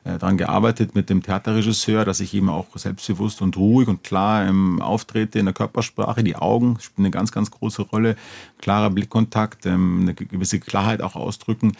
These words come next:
Dann hat sich über die Jahre so ein Verhältnis entwickelt, ähm, wo die Spieler wussten, meine, wo ich meine Grenzen habe. Sie haben auch gewisses Vertrauen zu mir entwickelt und so habe ich über die Jahre eben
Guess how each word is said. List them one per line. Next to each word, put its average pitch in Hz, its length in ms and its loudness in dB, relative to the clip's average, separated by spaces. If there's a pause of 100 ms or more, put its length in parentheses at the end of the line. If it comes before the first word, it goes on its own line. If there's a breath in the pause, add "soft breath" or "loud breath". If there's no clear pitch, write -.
(280 loud breath)
Dann 113 120 4
hat 120 80 4
sich 127 160 0
über 117 120 4
die 110 80 4
Jahre 104 280 2
so 120 80 2
ein 131 80 4
Verhältnis 117 420 2
entwickelt, 123 560 4
ähm, 110 460 6
wo 107 80 4
die 110 80 4
Spieler 117 340 2
wussten, 139 400 4
meine, 104 340 4
wo 104 120 0
ich - 80 -6
meine 101 180 2
Grenzen 135 420 2
habe. 127 280 4
Sie 104 100 2
haben 104 140 4
auch - 120 -6
gewisses 101 300 -4
Vertrauen 101 420 -2
zu 123 140 0
mir 117 160 6
entwickelt 120 340 2
und 104 140 4
so 110 80 0
habe 110 100 2
ich 110 80 0
über 110 160 4
die 95 100 0
Jahre 95 300 0
eben 110 240 2